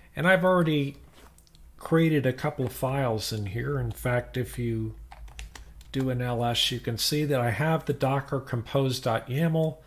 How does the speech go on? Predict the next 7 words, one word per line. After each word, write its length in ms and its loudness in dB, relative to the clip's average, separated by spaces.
and 180 0
I 60 0
have 300 2
the 100 0
Docker 440 0
file. 480 -10
So 520 4